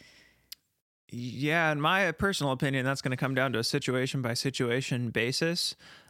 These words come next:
Um, are you starving? Are you in immediate need of medical attention? Are you supporting others who are, you know, are you responsible for yourself or someone else? All sorts of questions,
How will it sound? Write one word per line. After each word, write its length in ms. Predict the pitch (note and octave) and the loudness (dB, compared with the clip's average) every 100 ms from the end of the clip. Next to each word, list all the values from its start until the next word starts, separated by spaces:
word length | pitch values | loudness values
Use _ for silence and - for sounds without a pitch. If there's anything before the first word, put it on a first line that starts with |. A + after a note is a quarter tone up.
| - | -2
Um, 640 | C3+ A#2+ A#2 A2+ F#2+ G2 - - | 0 2 0 0 -4 -6 -10 -2
are 140 | B2+ | 0
you 200 | C3 B2+ | 2 0
starving? 600 | B2 - B2 B2+ B2 B2 A2+ | -2 0 2 2 0 -2 0
Are 120 | A2+ | 0
you 240 | A2+ A#2 | 0 0
in 100 | A#2 | 0
immediate 420 | A#2 A#2 A#2 G#2 | -2 -2 -2 -2
need 220 | A#2+ A#2 A2+ | -2 -2 -2
of 100 | A2+ | -2
medical 440 | A#2 A#2 A2 A#2 | -2 -2 -2 -2
attention? 420 | A2 B2 A2 A#2 | -2 -2 -2 -2
Are 100 | A2+ | -2
you 160 | A2 A2 | -2 -2
supporting 720 | A#2 - A#2 A2 G#2+ G#2 G2+ - | -4 -4 -4 -4 -4 -6 -10 -6
others 640 | A2+ A#2+ A#2+ A#2 A2 - - | -4 -2 0 0 -2 -4 -6
who 100 | B2+ | -4
are, 220 | A#2+ A#2 G2+ | -4 -4 -4
you 140 | A#2+ | -4
know, 120 | G#2 | -4
are 140 | G#2+ A2+ | -4 -4
you 120 | A2+ | -4
responsible 440 | A#2+ G2+ G#2 G2+ | -4 -6 -6 -8
for 100 | - | -6
yourself 400 | G#2 - G#2+ G#2 | -4 -2 -2 -2
or 60 | A2 | -6
someone 320 | A2 A2+ A2 | -4 -2 -2
else? 300 | G#2+ A2 - | -2 -2 -2
All 160 | B2+ B2+ | 0 0
sorts 300 | C3 A#2+ B2 | 0 -2 -4
of 160 | G#2+ | -4
questions, 640 | - A2+ - G#2+ G#2+ - | -2 -2 -4 -6 -4 -6